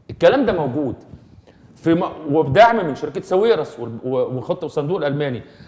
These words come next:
طيب هم قالوا الكلام ده يعمل إيه؟ فكل واحد يروح يفتح الكلام ده يقول لك في خلال ست شهور. الانقلاب تم ب-، من إمتى يا دكتور؟ من حوالي سنتين،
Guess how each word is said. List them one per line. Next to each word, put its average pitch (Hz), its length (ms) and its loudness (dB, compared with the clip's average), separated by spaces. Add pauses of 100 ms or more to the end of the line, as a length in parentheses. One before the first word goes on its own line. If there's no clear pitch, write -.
(180)
طيب 135 200 8
هم 254 140 8
قالوا 240 180 8
الكلام 196 300 4
ده 180 80 4
يعمل 185 220 2
إيه؟ 151 80 -2
فكل 196 320 -4
واحد 185 260 2
يروح 165 140 -6
يفتح 190 260 -8
الكلام 185 260 -4
ده 156 60 -4
يقول 180 140 -2
لك 180 80 -2 (280)
في 139 80 -8
خلال 165 260 -2
ست 160 200 -10
شهور. - 240 -16 (580)
الانقلاب 190 500 2 (120)
تم 202 160 2
ب-، 156 240 -2
من 135 200 -4
إمتى 156 200 -4
يا 131 60 -2
دكتور؟ 120 380 -4 (1300)
من 175 180 4
حوالي 139 300 -2
سنتين، 214 480 -2